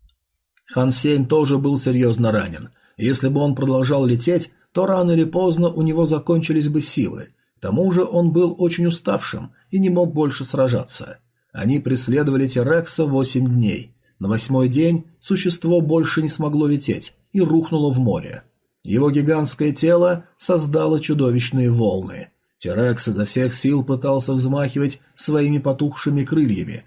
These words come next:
чтобы взлететь, но у него ничего не получалось. Он не мог взлететь,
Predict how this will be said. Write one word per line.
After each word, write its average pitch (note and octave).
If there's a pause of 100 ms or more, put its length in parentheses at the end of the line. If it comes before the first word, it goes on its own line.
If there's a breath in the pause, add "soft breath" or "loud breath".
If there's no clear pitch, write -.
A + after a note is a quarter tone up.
(140 soft breath)
чтобы E3+
взлететь, D#3+ (200)
но G#3
у G3+
него D3 (120)
ничего D#3+
не C3
получалось. A#2+ (340)
Он E3+
не E3
мог E3
взлететь, D3+